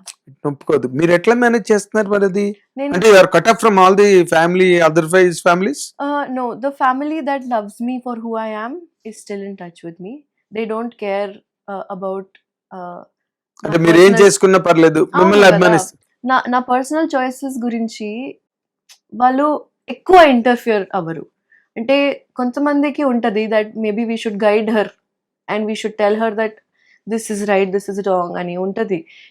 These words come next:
Speaker 2: కానీ some people just love me for who I am.
Speaker 1: అంటే, మీకు చెప్పరా, "అమ్మ, తప్పమ్మా అలాగా,
Speaker 2: చెప్త-,
Speaker 1: మన
Speaker 2: చెప్తారు.
Speaker 1: ముస్లిమ్స్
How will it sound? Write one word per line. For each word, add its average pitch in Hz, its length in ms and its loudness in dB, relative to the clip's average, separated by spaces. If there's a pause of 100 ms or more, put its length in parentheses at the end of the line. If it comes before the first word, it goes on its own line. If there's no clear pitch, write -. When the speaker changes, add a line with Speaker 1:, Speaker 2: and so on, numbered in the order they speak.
(380)
Speaker 2:
కానీ 277 260 0
some 311 240 -4
people 330 240 0
just 330 240 0
love 247 240 4
me 269 140 0
for 277 220 0
who 254 140 -2
I 202 340 -2
am. - 60 -16 (260)
Speaker 1:
అంటే, 170 200 6
మీకు 165 420 4
చెప్పరా, 180 380 8
"అమ్మ, 160 160 4
తప్పమ్మా 151 580 0
అలాగా, 135 600 2
Speaker 2:
చెప్త-, - 300 -6
Speaker 1:
మన 156 140 -2
Speaker 2:
చెప్తారు. 156 180 4
Speaker 1:
ముస్లిమ్స్ 170 600 4